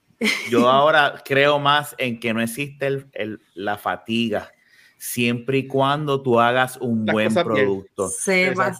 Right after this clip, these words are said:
Speaker 2: bastante.
Speaker 1: Hemos tenido un cojón de contenido de zombies,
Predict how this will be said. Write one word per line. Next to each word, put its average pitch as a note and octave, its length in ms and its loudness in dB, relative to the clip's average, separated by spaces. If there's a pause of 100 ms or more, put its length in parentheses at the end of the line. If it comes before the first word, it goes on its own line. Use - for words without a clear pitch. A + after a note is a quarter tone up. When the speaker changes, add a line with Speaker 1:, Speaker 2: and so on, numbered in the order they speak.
Speaker 2:
bastante. E3+ 220 4
Speaker 1:
Hemos D#3+ 280 0
tenido D#3+ 420 2
un D#3+ 260 -4
cojón E3 1040 4
de D3+ 160 2
contenido C#3 580 -2
de B2+ 160 2
zombies, A2+ 600 -4